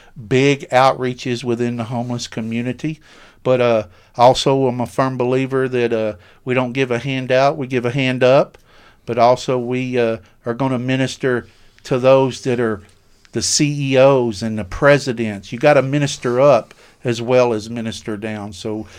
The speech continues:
that's our goal for the upcoming year. You know, and, uh, we wanna see this ministry grow. We wanna affect two more cities in this great nation here to, you know, to come aboard and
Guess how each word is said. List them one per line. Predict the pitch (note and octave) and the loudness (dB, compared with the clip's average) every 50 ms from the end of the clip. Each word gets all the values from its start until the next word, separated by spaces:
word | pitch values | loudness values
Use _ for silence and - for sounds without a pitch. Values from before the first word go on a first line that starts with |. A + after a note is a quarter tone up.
| - - - | -20 -8 0
that's | C#3+ C3+ C3+ C3 - C#3 | 2 2 2 2 2 2
our | B2+ A#2+ A2+ G#2+ F#2 - - - - - - C#3+ A#2 | 2 2 2 -2 -6 -10 -18 -20 -20 -20 -20 -10 0
goal | G#2+ B2 B2 A#2+ A#2+ A#2 A#2 - | 2 4 6 6 4 2 0 -4
for | - - B2 A2+ | -6 -4 -2 0
the | A2 A#2 A#2 - | 0 0 0 0
upcoming | A#2+ A#2 A2+ - - - C3 A#2+ A2 A2 G#2+ G#2+ A2+ | 0 0 -2 -2 -4 -4 -4 -2 -2 -4 -6 -8 -8
year. | A2+ A#2 A#2 A2+ G#2+ G#2 G2 F#2 - _ _ - _ _ _ - | -6 -4 -2 -2 -2 -4 -6 -8 -14 _ _ -20 _ _ _ -10
You | B2+ B2 | -8 -6
know, | B2 A#2+ A#2+ B2+ | -4 -4 -2 -4
and, | B2 A#2+ | -4 -4
uh, | A#2+ A#2 A2+ G#2+ F2+ - - _ _ _ _ - | -4 -4 -4 -4 -6 -10 -18 _ _ _ _ -8
we | B2 C3+ | -8 -6
wanna | D#3 E3 D3+ C#3 | -6 -6 -8 -8
see | - - D#3+ D#3+ | -6 -6 -4 -4
this | D#3 D3 C#3+ - | -4 -4 -6 -6
ministry | D3+ D3 D3+ C#3 - - C#3+ B2+ | -6 -6 -6 -6 -6 -6 -6 -6
grow. | - C3+ C3 D#3+ F3+ C3+ F#2+ - _ _ _ _ _ _ - - _ - | -4 -4 -4 -4 -4 -6 -10 -14 _ _ _ _ _ _ -20 -18 _ -2
We | C3+ D#3 | -2 0
wanna | F3 F3 E3+ D3+ C#3 C3 B2 A2+ - - | 0 0 2 2 2 2 0 -2 -4 -6
affect | - B2+ A#2+ - - - D#3+ D#3+ D#3 - - | -6 -6 -6 -4 -2 0 2 2 0 -2 -6
two | - - F3 F3 | -4 0 0 0
more | E3+ E3 E3+ E3+ E3+ E3 D3+ | 0 0 0 2 2 0 0
cities | - - - - - F3 F3 F3 E3+ D#3+ A#2 G#2+ G2+ - - - - _ _ _ _ _ _ - | -2 -4 -6 -2 2 4 4 4 4 2 -2 -6 -8 -12 -14 -16 -18 _ _ _ _ _ _ -6
in | C3+ C3 C3 | -6 -4 -2
this | C3 B2+ A#2+ - - | -2 -2 -2 -4 -6
great | B2+ B2+ C3 C3+ C3+ B2 A#2 C#3 | -2 0 2 2 2 2 0 -4
nation | B2+ B2+ C3 B2+ B2 A#2+ - - - A#2 G#2+ G#2+ | -6 -4 -4 -4 -4 -4 -6 -8 -8 -8 -8 -6
here | A2+ B2+ B2 B2 A#2+ A#2+ | -4 -2 -2 -2 -2 -2
to, | A#2+ A#2+ A#2 A2+ A2 - - - - _ _ _ _ | -2 -2 -2 -2 -4 -8 -16 -20 -20 _ _ _ _
you | C#3 | -4
know, | B2+ B2+ B2 B2 A#2+ A#2+ A#2+ _ | -2 0 0 0 -2 -4 -8 _
to | - - C3 A#2+ A#2+ A#2 - - | -8 -6 -4 -4 -4 -6 -10 -10
come | - D#3 D3 D3 | -8 -6 -6 -6
aboard | C#3 B2+ C#3 C#3 E3 F#3+ E3 B2 | -4 -2 -2 0 0 0 -2 -4
and | A2+ A2+ A2 A2+ B2 | -8 -10 -12 -14 -18